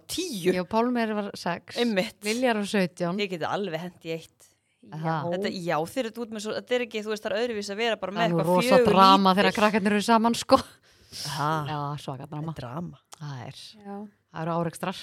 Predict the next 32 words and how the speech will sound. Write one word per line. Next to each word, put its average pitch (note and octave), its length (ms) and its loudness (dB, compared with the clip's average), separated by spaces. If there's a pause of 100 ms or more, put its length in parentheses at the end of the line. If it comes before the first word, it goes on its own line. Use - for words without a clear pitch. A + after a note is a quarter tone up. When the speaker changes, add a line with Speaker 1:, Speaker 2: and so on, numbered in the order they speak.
(160)
Speaker 3:
Mér B3+ 160 0
fannst A4+ 200 8
Speaker 1:
Það A4+ 60 10
eru G4 100 8
Speaker 3:
einmitt G#4 220 8
Speaker 1:
árekstrar. G#3 540 6
Speaker 2:
Það - 520 -16
eru C#4 80 -8
Speaker 3:
Mér C4 140 2
fannst D4+ 160 2
einmitt C#4+ 160 -2
minna D4+ 480 -2
vesen D4 400 -4
einhvern B3 240 -2
veginn. A3 220 -2 (100)
Þau C4 140 0
voru B3+ 180 2
svo, B3 140 0 (1120)
bara A#3 120 -4
eitthvað A#3 140 -4
svo A3+ 40 -10 (540)
glöð D4+ 240 0
og A#3+ 80 6
ánægð C#4 320 2
eitthvað A#3 220 0
í - 20 2
útlöndum G#3 380 -4
og A3 100 -2
svona A3+ 160 -4
minna D4+ 320 -2
af B3+ 140 0
árekstrum B3+ 500 -4